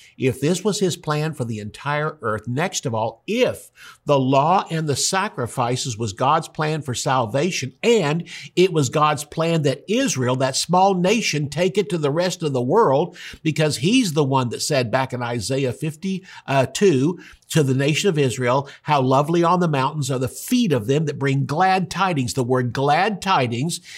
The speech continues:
is simply the Hebrew word for the New Testament Greek word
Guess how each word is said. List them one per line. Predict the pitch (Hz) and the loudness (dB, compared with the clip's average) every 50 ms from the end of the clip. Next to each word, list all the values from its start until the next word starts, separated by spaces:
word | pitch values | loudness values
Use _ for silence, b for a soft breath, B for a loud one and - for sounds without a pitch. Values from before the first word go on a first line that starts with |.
| B B B - | B B B -2
is | 160 156 135 - - | 0 2 2 2 2
simply | - 165 156 156 156 170 208 | 2 2 0 0 0 0 -2
the | 196 147 139 123 | 0 0 -2 -2
Hebrew | 110 131 170 180 190 180 - 180 180 190 202 | 0 0 0 0 0 0 0 2 2 2 2
word | 185 156 147 180 165 120 117 139 151 139 | 0 0 2 2 2 2 2 0 -2 -2
for | 147 - 160 147 | 0 0 0 0
the | 123 127 123 | 0 0 0
New | 131 160 226 269 | 2 2 2 2
Testament | 254 - - 131 131 123 - 135 139 131 143 | 2 2 0 -2 -2 -2 -4 -6 -6 -6 -6
Greek | 135 - 175 240 269 262 196 - - | -6 -4 -4 -2 -2 -2 -4 -6 -6
word | 123 120 117 123 139 160 170 B | -4 -2 0 2 2 0 -2 B